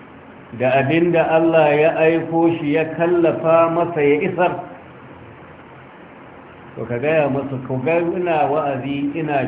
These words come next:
kiran ku, ni nake neman ku da rahama. ما سألتكم من أجر. Ban ce ku biya ba. Ban ce ku biya ba.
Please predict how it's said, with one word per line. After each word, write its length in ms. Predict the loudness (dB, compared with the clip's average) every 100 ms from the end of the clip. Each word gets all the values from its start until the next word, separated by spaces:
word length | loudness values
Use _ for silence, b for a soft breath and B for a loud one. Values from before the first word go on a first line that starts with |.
| -4
kiran 320 | -6 -4 -6 -6
ku, 40 | -4
ni 320 | -2 0 0
nake 480 | -2 -4 -6 -4 -4
neman 480 | -4 -4 -4 -6 -8
ku 60 | -8
da 100 | -8 -6
rahama. 400 | -8 -8 -8 -12 -18 -20 -20 -20 -20 -20 -20 -20 -20 -20 -20 -20 -20 -20 -20 -20 -20 -20 -20 -20 -20 -20 -20 -20 -20 -20 -20 -20 -20 -10
ما 420 | -4 0 0 0 0
سألتكم 840 | -2 0 -2 -4 -8 -10 -8 -6 -4
من 240 | -4 -6 -6
أجر. 340 | -8 -8 -12 -18 -20 -20 -20 -20 -20 -20 -20 -20 -20 -20 -20 -20 -20 -14
Ban 160 | -10 -10 -6
ce 140 | -6 -6
ku 80 | -8
biya 320 | -6 -2 -2
ba. 160 | -4 -8 -12 -20 -20 -20 -20 -20 -20 -20 -20 -20 -20 -20 -20 -20 -20 -20 -20 -20 -20 -20 -20 -20 -12
Ban 160 | -10 -8
ce 240 | -6 -4 -4
ku 160 | -4
biya 400 | -4 0 2 2
ba. 300 | 0 -4 -8